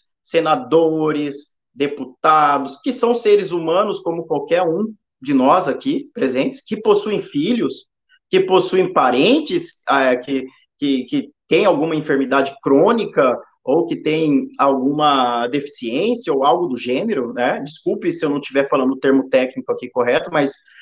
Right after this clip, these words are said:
não precisa, acho que, de muito juridiquês, né? É bom que a gente se faça entender. Então, é, é, é, esses lutaram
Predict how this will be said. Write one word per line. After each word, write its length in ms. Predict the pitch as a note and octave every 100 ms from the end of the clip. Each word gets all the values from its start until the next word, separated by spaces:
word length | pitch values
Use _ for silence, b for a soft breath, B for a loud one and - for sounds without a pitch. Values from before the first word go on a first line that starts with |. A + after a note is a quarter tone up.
| b
não 100 | D3
precisa, 360 | C#3+ D3+ D3+ C#3+
acho 120 | C#3+
que, 60 | C#3+
de 80 | C3+
muito 220 | C3+ C3
juridiquês, 680 | C3+ B2+ B2+ - D3+ G3+
né? 220 | C3+ D3+ - _ _
É 100 | C3
bom 300 | A#2 C3 C#3+
que 80 | -
a 60 | B2
gente 220 | C3+ -
se 160 | C3+ C3
faça 300 | C3 C3 C3+
entender. 600 | C3 C3 A#2+ A2+ D#3+ B3 - _ _ b _
Então, 800 | D3+ D3 E3+ G#3 F#3+ D#3 C3+ A2 -
é, 60 |
é, 600 | C3+ - C#3 C3 A#2+ A2+ B2
é, 60 | A#2+ _ _ _ _ _ -
esses 640 | G3 F#4 F#4+ - D#3 -
lutaram 1000 | E3 B3 B3 _ F#3 A3+ C4+ G#3+ C#3 A#2